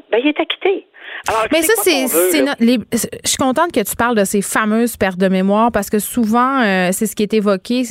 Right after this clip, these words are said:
Speaker 2: pour nuire, si on veut, à la crédibilité de la victime. Et souvent, il y a des, des causes qui capotent un peu à cause de ça. C'est discuté, ça, par le comité transpartisan dont on discutait tantôt, Nicole, euh, justement par rapport à ce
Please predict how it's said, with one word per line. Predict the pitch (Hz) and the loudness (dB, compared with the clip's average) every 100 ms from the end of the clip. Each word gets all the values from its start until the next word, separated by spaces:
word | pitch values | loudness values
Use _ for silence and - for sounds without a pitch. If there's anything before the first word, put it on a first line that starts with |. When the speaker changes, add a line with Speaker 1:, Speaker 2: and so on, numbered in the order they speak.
| - | -2
Speaker 2:
pour | 202 180 151 151 | -2 0 -2 0
nuire, | 196 214 240 226 190 | 2 2 2 2 0
si | - | 0
on | 185 | -2
veut, | 180 | 0
à | 214 | -2
la | - | -4
crédibilité | - 180 185 - 226 | -4 -2 -2 -2 -2
de | |
la | 202 | -2
victime. | 175 180 - 233 | -4 -6 -2 -2
Et | 214 | -2
souvent, | - 214 | -2 -2
il | 220 | 0
y | |
a | 190 | 0
des, | 165 180 - - - - | -2 -4 -6 -16 -14 -4
des | 190 | 0
causes | 226 233 | 2 0
qui | - | -4
capotent | - 202 233 240 | -4 -2 0 0
un | 214 | 0
peu | 202 | 0
à | 247 | -2
cause | 226 202 | 0 0
de | 190 | 0
ça. | 190 - 294 - | -2 -2 -2 0
C'est | 269 | -2
discuté, | 233 - - - 330 | -2 -4 -6 -2 -2
ça, | - 233 | 0 0
par | 180 175 | 0 2
le | 175 | 0
comité | 190 175 202 | 0 0 0
transpartisan | 196 185 175 - 175 - 190 208 | -2 -2 -2 -2 -6 -4 -2 0
dont | 190 175 | 0 -2
on | 175 | -2
discutait | 170 - - 214 214 | -4 -10 -6 -4 0
tantôt, | 190 170 220 220 | 0 -2 0 2
Nicole, | 202 - 214 220 - - - - | 2 2 2 2 -2 -14 -12 -2
euh, | 175 170 160 151 135 110 104 | 0 2 2 2 0 -4 -6
justement | 196 214 208 190 226 | -2 0 0 0 0
par | 220 | 0
rapport | 170 208 | 0 0
à | 208 | 0
ce | - | 0